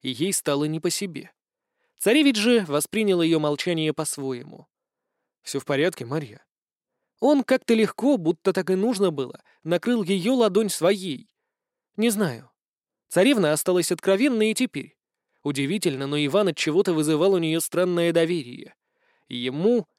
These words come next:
не хотелось лгать. С ним не было нужды лукавить, а ещё будто бы он даже не требовал от неё быть сильной или слабой,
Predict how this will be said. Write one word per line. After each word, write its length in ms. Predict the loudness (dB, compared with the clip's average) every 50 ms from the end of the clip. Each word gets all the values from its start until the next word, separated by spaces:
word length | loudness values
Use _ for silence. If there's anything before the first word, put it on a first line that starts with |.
| _ _
не 140 | -4 -4 0
хотелось 480 | 0 0 0 2 2 2 2 0 0 -2
лгать. 580 | -2 -2 0 0 -2 -2 -4 _ -18 -20 _ _ _ _ _ _ _
С 140 | -10 -2 0
ним 220 | 2 4 4 4
не 140 | 4 4 4
было 220 | 4 4 4 4 4
нужды 300 | 4 2 0 0 0 0
лукавить, 640 | 0 -2 -2 0 0 2 2 2 0 -2 -6 -12 _ _ _ _ _ -8
а 80 | -8
ещё 360 | -6 -4 -4 -2 -2 -2 -2
будто 320 | 0 0 -2 -2 0 0 2
бы 120 | 2 4
он 160 | 2 4 2
даже 180 | 2 2 2 2
не 140 | 0 0 -2
требовал 440 | 0 2 2 4 4 2 2 2 0
от 140 | 0 -2
неё 260 | -2 0 2 2 2 2
быть 220 | 2 -2 -4 -4
сильной 480 | -6 -6 -6 -4 -4 -2 0 0 0 -2
или 280 | -2 -4 -2 -2 -2
слабой, 640 | -2 -2 -2 -2 -2 -2 -2 -4 -8 -12 -14 -16